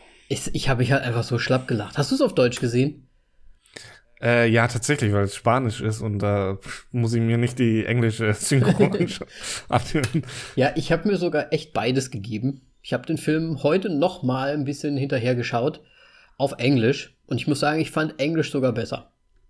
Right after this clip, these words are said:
Speaker 2: Oh, das ist ein schlechtes Zeichen eigentlich, weil
Speaker 1: Weil,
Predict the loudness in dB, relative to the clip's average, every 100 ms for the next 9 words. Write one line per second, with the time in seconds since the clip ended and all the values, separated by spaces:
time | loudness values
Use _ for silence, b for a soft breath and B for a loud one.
0 | _ _ _ _ _ _ _ _ _ _
1 | _ _ _ _ _ _ _ _ -18 -16
2 | -14 -14 -12 -10 -6 -6 -6 -4 0 0
3 | 0 -4 -4 -6 -8 -8 -12 B B -6
4 | -2 0 0 -4